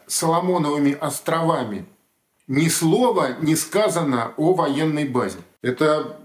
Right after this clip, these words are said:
какие-то выдумки. Но действительно, э, австралийцы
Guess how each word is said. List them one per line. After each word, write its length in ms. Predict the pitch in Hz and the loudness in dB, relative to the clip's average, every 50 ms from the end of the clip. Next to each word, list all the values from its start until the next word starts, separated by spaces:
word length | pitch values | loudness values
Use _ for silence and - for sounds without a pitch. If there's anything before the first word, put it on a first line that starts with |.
| - - | -12 -6
какие-то 580 | - 143 139 143 165 170 165 165 - 175 165 156 151 | -4 -4 -2 0 0 0 0 0 2 0 0 0 2
выдумки. 1200 | 151 143 139 104 95 90 90 87 87 85 85 90 131 127 170 190 165 127 110 101 - - - - _ _ _ _ _ _ _ _ _ _ _ - | 0 -2 -2 -4 -6 -12 -12 -14 -16 -16 -14 -10 -4 0 0 2 2 0 -2 -4 -6 -10 -16 -18 _ _ _ _ _ _ _ _ _ _ _ -6
Но 360 | 110 110 110 120 147 190 214 | -2 0 2 2 2 2 2
действительно, 1040 | 208 240 - - - 175 190 190 202 208 202 196 190 175 165 147 131 123 110 110 - - _ _ _ _ _ _ _ _ _ _ _ | 0 0 -2 0 0 -2 -2 -2 0 0 0 2 2 2 0 0 0 -2 -4 -8 -14 -20 _ _ _ _ _ _ _ _ _ _ _
э, 320 | 95 - 107 104 104 104 - - - - | _ -18 -16 -14 -14 -14 -14 -16 -18 -14
австралийцы 960 | - 110 107 - - 113 110 104 110 123 139 165 170 - 208 208 208 208 208 | -10 -10 -10 -8 -4 -4 -4 -2 0 0 0 0 0 2 2 2 0 0 -4